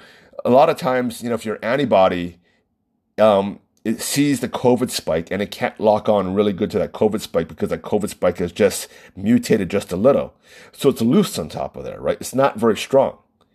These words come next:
And again, if you don't have quercetin, zinc inside your body or nothing inside there, well, it can't fight off. It won't destroy. You know, the antibody only neutralizes the covid virus. It doesn't destroy it. Okay? That's very important right here.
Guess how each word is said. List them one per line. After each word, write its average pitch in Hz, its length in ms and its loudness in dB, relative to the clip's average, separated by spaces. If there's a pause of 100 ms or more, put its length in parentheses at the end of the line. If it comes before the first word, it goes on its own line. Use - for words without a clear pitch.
(360)
And 123 260 4
again, 131 200 4
if 123 100 0
you 165 60 2
don't 202 120 6
have 165 180 4
quercetin, 160 600 0
zinc 139 300 -6
inside 120 340 0
your 101 80 -2
body 101 300 4
or 95 80 -4
nothing 104 240 0
inside 98 340 0
there, 113 220 -2 (360)
well, 127 440 4 (180)
it 139 160 -8
can't 160 240 -6
fight 117 220 0
off. 143 200 -2
It 120 60 0
won't 127 220 4
destroy. 120 640 2 (340)
You 139 120 -2
know, 135 80 2
the - 60 -2
antibody 160 520 2
only 135 260 -4
neutralizes 98 840 -4
the 87 100 -10
covid 123 400 -2
virus. 69 440 -2
It 101 100 -6
doesn't 107 260 0
destroy 92 480 -2
it. - 240 -10 (600)
Okay? 98 300 -2 (480)
That's 123 540 0
very 220 240 6
important 151 500 -2
right 78 160 -8
here. 76 240 -10